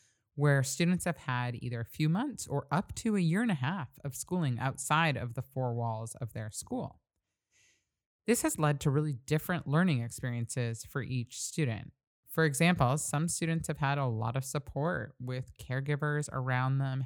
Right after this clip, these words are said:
helping them with their schoolwork. That may be a good thing, or that may mean that they can do less independently. On the flip side, there may be some students who have had absolutely no support,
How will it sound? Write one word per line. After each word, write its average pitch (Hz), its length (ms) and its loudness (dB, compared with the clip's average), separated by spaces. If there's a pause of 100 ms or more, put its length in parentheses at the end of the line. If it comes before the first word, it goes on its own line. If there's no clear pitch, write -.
helping 147 300 -2
them 143 140 2
with 143 140 -2
their 143 120 -2
schoolwork. - 800 -6 (960)
That 135 160 4
may 135 160 8
be 123 120 6
a 117 60 4
good 127 240 0
thing, 214 400 2
or 143 220 4
that 151 180 2
may 147 180 6
mean 156 360 6
that 160 160 2
they 156 100 2
can 156 160 2
do 160 140 4
less 160 400 -2
independently. 156 800 0 (1160)
On 139 200 2
the 123 40 4
flip - 300 -2
side, 117 640 2 (100)
there 156 160 4
may 156 160 6
be 151 140 0
some 151 480 2
students 143 400 2
who 139 60 2
have 131 100 0
had 131 200 0
absolutely 143 480 0
no 131 360 4
support, - 500 -10